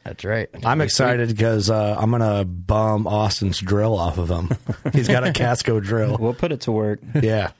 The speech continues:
Speaker 1: Just make the circuit when you're on your way to Iowa Farm. Stop by a new mine, would you?
Speaker 3: We'll just
Speaker 2: Di-
Speaker 3: have a work weekend and just kinda make the loop.
Speaker 2: That'd be fun.
Speaker 3: Yep.
Speaker 2: Farm work's fun, man, in general. But that Casco drill's a slick bitch, huh?
Speaker 3: I love it. I went with a little bit bigger one. Mine's an eight foot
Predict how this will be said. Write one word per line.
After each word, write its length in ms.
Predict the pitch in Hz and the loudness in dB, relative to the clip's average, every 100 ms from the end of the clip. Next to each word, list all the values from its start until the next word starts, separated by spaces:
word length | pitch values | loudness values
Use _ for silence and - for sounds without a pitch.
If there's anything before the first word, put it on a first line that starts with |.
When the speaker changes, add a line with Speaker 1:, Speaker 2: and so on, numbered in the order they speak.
| - - | -18 -6
Speaker 1:
Just 140 | 117 | -2
make 180 | 123 135 | -2 0
the 80 | 131 | -2
circuit 500 | - 135 131 120 107 | 0 0 2 0 0
when 120 | 117 | 0
you're 100 | 117 | 2
on 80 | 123 | 2
your 80 | 123 | 2
way 160 | 120 | 2
to 60 | 110 | 2
Iowa 300 | 107 120 98 | 2 0 0
Farm. 360 | - 107 107 101 - - - | -2 0 0 -2 -6 -16 -20
Stop 260 | - 127 104 | -6 -4 -2
by 140 | 113 | -2
a 40 | 107 | 0
new 120 | 107 | 0
mine, 260 | 107 107 | 2 2
would 140 | 95 95 | 0 0
you? 100 | 113 | 0
Speaker 3:
We'll 80 | 123 | 0
just 200 | 131 135 | 0 0
Speaker 2:
Di- 60 | |
Speaker 3:
have 120 | 156 123 | 0 0
a 60 | |
work 240 | 120 120 117 | 0 -2 -2
weekend 460 | 117 113 113 113 | -2 -2 -2 0
and 100 | 110 | 0
just 140 | 110 104 | -2 -2
kinda 180 | 117 110 | -2 -2
make 240 | 113 107 | -2 -4
the 80 | 110 | -4
loop. 320 | 110 110 107 - 123 | -2 -2 -4 -12 -8
Speaker 2:
That'd 120 | - 202 | -2 0
be 60 | |
fun. 440 | - 156 156 104 82 | 2 2 2 0 -2
Speaker 3:
Yep. 280 | 113 110 110 | -6 -6 -4
Speaker 2:
Farm 220 | - 160 | 0 2
work's 240 | 180 180 - | 2 -2 0
fun, 220 | 117 101 | 0 2
man, 160 | 90 90 | 0 0
in 80 | |
general. 360 | 90 98 87 85 | 0 0 -2 -2
But 220 | 92 101 - - - - | -2 -4 -6 -20 -20 -2
that 180 | 156 214 | 0 2
Casco 560 | 117 170 - 143 117 | 2 2 2 2 2
drill's 360 | 110 113 147 120 | 2 2 4 2
a 40 | |
slick 320 | - 135 123 - | 2 2 0 0
bitch, 320 | 131 - - | 0 0 0
huh? 200 | 101 131 - | 2 0 0
Speaker 3:
I 100 | 123 | -2
love 260 | 123 113 110 | 0 0 0
it. 240 | 113 - | -2 0
I 100 | 120 | -2
went 160 | 139 123 | 0 0
with 160 | 120 | 0
a 40 | 113 | 0
little 200 | 120 113 | 0 0
bit 180 | 113 107 | -2 -2
bigger 280 | 120 117 | -2 0
one. 240 | 113 110 110 | 0 0 0
Mine's 320 | 110 123 110 | 0 -2 -2
an 100 | 110 | -2
eight 240 | 113 117 | -2 -2
foot 340 | - 113 107 | -2 0 0